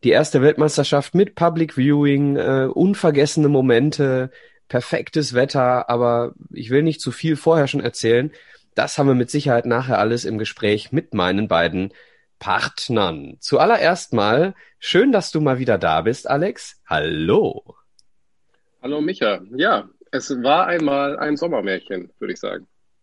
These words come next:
Speaker 1: So sieht's aus. Und wir haben, weil's so schön war letztes Mal,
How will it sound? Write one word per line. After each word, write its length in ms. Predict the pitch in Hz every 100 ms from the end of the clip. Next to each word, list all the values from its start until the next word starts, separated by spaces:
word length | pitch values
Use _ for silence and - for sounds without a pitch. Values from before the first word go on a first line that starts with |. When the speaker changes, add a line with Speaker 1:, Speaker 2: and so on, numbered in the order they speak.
| _
Speaker 1:
So 440 | 90 90 120 190 196
sieht's 260 | 165 151
aus. 400 | - 120 90 -
Und 320 | - 160 226 214
wir 140 | 143
haben, 320 | 131 185 175
weil's 200 | 127 120
so 160 | 127 202
schön 400 | - 190 214 185
war 120 | 98
letztes 400 | 85 - 92 -
Mal, 320 | 87 90 143